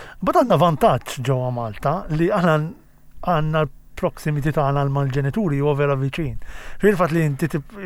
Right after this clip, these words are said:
fi-, sa ċertu, so jiena wieħed minn dawk li tat tmantax-il sena ġejt ngħix Malta, <laughs> jiġifieri ma nista-, però għandna anke waqt l-istudju tagħna il-maġġoranza tal-istudenti jgħixu mal-ġenituri tagħhom. Jiġifieri mhux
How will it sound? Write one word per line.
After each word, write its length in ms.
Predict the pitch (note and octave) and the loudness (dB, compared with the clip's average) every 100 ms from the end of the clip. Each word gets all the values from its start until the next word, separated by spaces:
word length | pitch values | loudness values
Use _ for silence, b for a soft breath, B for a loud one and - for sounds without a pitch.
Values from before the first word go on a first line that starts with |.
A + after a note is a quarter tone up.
| D3 | -6
fi-, 240 | E3 F3+ | -4 -6
sa 160 | - D#3+ | -4 0
ċertu, 240 | E3 C#3+ D#3+ E3+ | 0 0 -4 -2
so 120 | E3+ | 0
jiena 260 | E3+ F3+ D#3+ | 2 2 2
wieħed 220 | D3 C#3 | 2 2
minn 80 | C#3 | 0
dawk 160 | B2+ | 0
li 20 | C#3 | 0
tat 140 | C3+ | -2
tmantax-il 340 | C#3+ C#3 D3+ | -2 -4 -6
sena 280 | C3+ E3 C3+ - B B D3 | -6 -6 -8 -10 B B 0
ġejt 180 | D#3 | 0
ngħix 240 | C#3+ C#3+ C#3+ | 2 2 2
Malta, 360 | D3+ B2+ B2+ | 0 0 -2
<laughs> 40 | C3 | -2
jiġifieri 400 | C#3+ C3+ D#3+ E3 | -2 -2 0 0
ma 140 | D3+ | 0
nista-, 240 | D#3 - D3+ B B B B - | -2 -4 -8 B B B B 0
però 240 | A3+ F3 D#3 F3 | 2 4 4 2
għandna 500 | G#3+ A3 G#3 F#3+ F3+ | -4 -4 -2 0 0
anke 240 | F#3 - D3+ | 0 0 0
waqt 240 | D#3+ D3 | 0 -4
l-istudju 400 | D3 - C#3+ C#3 | -8 -4 -2 0
tagħna 300 | - F3 C#3+ - | 0 0 0 0
il-maġġoranza 680 | G#3+ F3 D#3+ C3+ D3+ C#3+ D3+ | -2 0 0 2 2 2 -2
tal-istudenti 720 | C#3+ C3+ - C#3+ G3+ D3 D3 B2 B B B | -2 -4 -4 -2 0 0 -2 -6 B B B
jgħixu 400 | D3+ G#3+ C#3 D3 | 4 4 4 0
mal-ġenituri 580 | D3+ C#3 C#3+ C#3 D3 D3 | -2 0 -2 -2 -2 0
tagħhom. 460 | F#3 B2 B2 A2+ C3 | 0 0 -2 -8 -8
Jiġifieri 280 | C#3 D#3 E3 | -6 -2 -2
mhux 160 | F3+ | -4